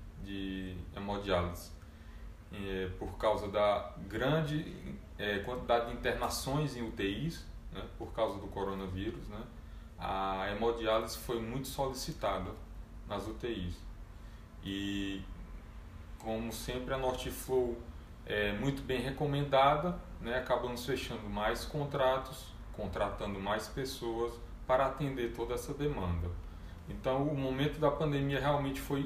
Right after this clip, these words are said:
muito complicado para a maioria dos gestores, administradores, empreendedores do Brasil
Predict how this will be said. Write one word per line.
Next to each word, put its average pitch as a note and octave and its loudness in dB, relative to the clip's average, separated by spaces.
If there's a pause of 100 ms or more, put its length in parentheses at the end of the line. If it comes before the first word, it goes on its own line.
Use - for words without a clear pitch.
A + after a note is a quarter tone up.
(140)
muito C3 4
complicado C3+ 2
para A#2 4 (160)
a - -6
maioria A2 0
dos G#2 -6 (500)
gestores, A2 0
administradores, G#2 -2
empreendedores A2+ -2
do G2+ -4
Brasil G2+ 2